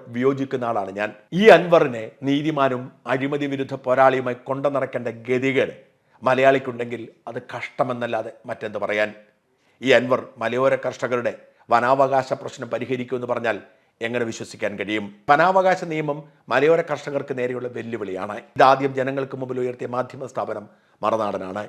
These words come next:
പ്രതിപക്ഷത്തിന് കാര്യം മനസ്സിലായിട്ടുണ്ട്. അവർ അവരുടെ അവകാശ സംരക്ഷണം അടക്കമുള്ള ജാഥകളിലേക്ക് പോകുന്നു. ഘടകകക്ഷിയായ കേരള കോൺഗ്രസും സി പി ഐയും സർക്കാരിനെതിരെ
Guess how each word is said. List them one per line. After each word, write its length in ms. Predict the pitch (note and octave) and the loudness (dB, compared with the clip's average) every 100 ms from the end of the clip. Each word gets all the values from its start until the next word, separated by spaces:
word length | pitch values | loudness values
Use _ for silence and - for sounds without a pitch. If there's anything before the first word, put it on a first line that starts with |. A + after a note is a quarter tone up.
| - _ _ _ | -14 _ _ _
പ്രതിപക്ഷത്തിന് 640 | B2+ C3+ C3+ - C#3 A#2+ C3 - | 0 2 2 0 -6 -6 -10 -6
കാര്യം 280 | A#2 B2+ B2+ A#2 | -2 0 0 -4
മനസ്സിലായിട്ടുണ്ട്. 640 | A2+ G#2+ G2+ G2 F#2+ G#2 - - _ _ - | -6 -2 -2 -4 -4 -4 -4 -10 _ _ 0
അവർ 220 | A#2 B2 B2+ - | 2 2 0 -2
അവരുടെ 220 | B2+ B2+ A#2 | 0 2 2
അവകാശ 300 | B2+ C3+ C3+ C3+ | 4 4 2 -2
സംരക്ഷണം 400 | B2+ B2+ - C3 B2 | -8 -8 -8 -10 -8
അടക്കമുള്ള 320 | B2+ B2 A#2+ - | -8 -8 -10 -4
ജാഥകളിലേക്ക് 640 | B2 A#2+ B2 A#2+ A2+ G#2+ F#2+ | -4 -4 -6 -8 -6 -8 -8
പോകുന്നു. 280 | F#2+ G2 G2+ A2+ - _ - | -8 -8 -8 -10 -16 _ 2
ഘടകകക്ഷിയായ 600 | D3 E3 D#3+ D#3 D#3 C#3 C3+ | 6 6 6 4 4 2 2
കേരള 200 | B2+ C3+ C#3+ | 0 2 0
കോൺഗ്രസും 380 | C#3 C3+ B2+ C3 B2 | 0 -6 -10 -12 -10
സി 100 | C3 B2+ | -6 0
പി 80 | C#3 | 4
ഐയും 200 | B2+ G2+ D#2+ - _ _ | 4 2 -8 -16 _ _
സർക്കാരിനെതിരെ 600 | - B2 - B2+ B2 A#2+ | -2 -2 2 2 2 -2